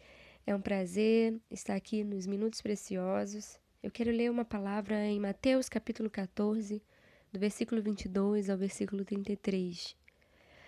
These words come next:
Logo em seguida, Jesus insistiu com seus discípulos que voltassem ao barco e atravessassem até o outro lado do mar enquanto ele despedia as multidões.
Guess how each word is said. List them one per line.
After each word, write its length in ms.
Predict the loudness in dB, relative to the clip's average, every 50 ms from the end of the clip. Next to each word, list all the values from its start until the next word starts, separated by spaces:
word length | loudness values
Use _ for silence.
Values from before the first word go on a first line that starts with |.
| -20 -10 -2 2
Logo 200 | 4 4 6 6
em 60 | 4
seguida, 480 | 4 4 2 2 2 2 2 4 4
Jesus 380 | 4 4 2 2 2 0 0 0
insistiu 500 | 0 -2 -2 -2 -4 -4 -2 -2 -2 -2
com 160 | -2 -2 -4
seus 240 | -2 -2 -4 -4 -4
discípulos 640 | -4 -6 -6 -6 -4 -4 -4 -4 -4 -8 -8 -8 -8
que 100 | -8 -4
voltassem 600 | -2 -2 -2 0 0 0 0 0 -2 -2 -4 -2
ao 100 | -4 -4
barco 500 | -4 -2 -2 -4 -4 -6 -10 -18 -20 -20 _ _ _ -20 -20 -20 -20 _ _ _ 0
e 60 | 0
atravessassem 800 | 2 2 2 2 4 4 2 2 2 2 0 2 2 0 0 0
até 440 | 0 0 0 2 2 4 4 4 4
o 60 | 4
outro 320 | 4 2 2 0 0 0
lado 240 | 0 2 0 0 -2
do 100 | -2 0
mar 300 | 0 0 2 2 2 2
enquanto 360 | 0 0 0 0 0 0 0
ele 120 | -2 -2 -2
despedia 560 | -4 -6 -6 -6 -6 -6 -4 -2 0 0 0
as 80 | 0
multidões. 760 | -2 -4 -6 -6 -6 -2 0 0 0 -2 -4 -8 -12 -18 -20